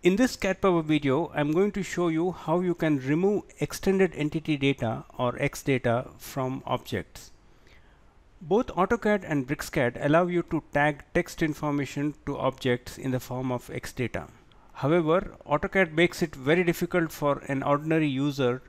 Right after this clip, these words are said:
to figure out where the X data is attached and how to deal with it. The command that is used to list X data in autocad is called X D list, and you can select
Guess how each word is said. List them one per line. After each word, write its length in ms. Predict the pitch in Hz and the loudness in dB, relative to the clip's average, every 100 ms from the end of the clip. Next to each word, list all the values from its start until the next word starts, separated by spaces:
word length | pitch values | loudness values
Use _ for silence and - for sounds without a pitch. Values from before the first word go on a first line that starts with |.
| - _ - - - | -20 _ -20 -20 -6
to 80 | 165 | -6
figure 360 | - 170 165 165 | 2 4 6 8
out 280 | 160 160 - 131 | 6 4 -6 0
where 200 | 151 185 | 4 4
the 180 | 160 143 | 4 2
X 220 | 135 - | 0 -2
data 360 | 151 147 147 | -2 2 2
is 440 | 131 131 123 - - 120 | 2 0 -2 -6 -6 -6
attached 480 | 123 127 135 - - | 0 2 2 -4 -6
and 180 | 131 | -4
how 180 | 113 147 - | -2 -2 -2
to 100 | 143 | -4
deal 220 | 127 127 123 | -2 -2 -2
with 140 | 117 | -4
it. 140 | 98 - - - - - - - | -6 -8 -18 -20 -20 -20 -20 -6
The 120 | 160 | -2
command 360 | - 190 233 214 | 2 4 6 4
that 120 | 185 | 2
is 160 | 156 | 0
used 360 | 175 196 196 - | 2 2 0 -4
to 80 | 175 160 151 135 | 0 0 0 -2
list 420 | 147 143 196 - - | 2 6 8 6 2
X 220 | - - | -6 -4
data 400 | - 165 175 165 - | 2 4 4 2 2
in 180 | 139 | -2
autocad 540 | 139 135 151 147 147 143 | 0 -2 -2 0 0 0
is 160 | 131 | -6
called 260 | - 135 127 | -2 -2 0
X 220 | - - | -4 -8
D 200 | - 156 | 2 4
list, 420 | 131 123 131 - - - - | 6 4 2 -4 -10 -16 -8
and 160 | 135 135 | -4 -4
you 80 | 135 | -2
can 180 | 139 | -2
select 580 | 131 - 151 170 - - | -2 4 4 4 -2 -16